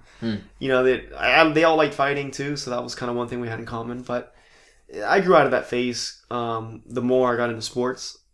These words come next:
Speaker 2: I just felt like, you know, there's no future with, you know, the kinda friends I'm hanging out with,
Speaker 1: Mm-hmm.
Speaker 2: in a sense.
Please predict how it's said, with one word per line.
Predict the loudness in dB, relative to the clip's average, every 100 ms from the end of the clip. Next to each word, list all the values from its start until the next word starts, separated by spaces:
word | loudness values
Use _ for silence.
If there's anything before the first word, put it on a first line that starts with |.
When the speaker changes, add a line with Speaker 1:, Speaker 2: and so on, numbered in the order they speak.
| _ -10
Speaker 2:
I | -6
just | -4 -4
felt | -6 -6
like, | -8 -12 -14
you | -10
know, | -10 -10 -12 -18 _ _ _ _ -20 -16
there's | -2 0 2
no | 0
future | 0 -2 -2 -4
with, | -6 -8 -18 -8
you | -6
know, | -6 -8
the |
kinda | -8 -8 -8 -10
friends | -4 -4 -4
I'm |
hanging | -6 -6
out | -6 -6
with, | -6 -8 -8
Speaker 1:
Mm-hmm. | -6 -6
Speaker 2:
in | -10
a | -10
sense. | -8 -10 -14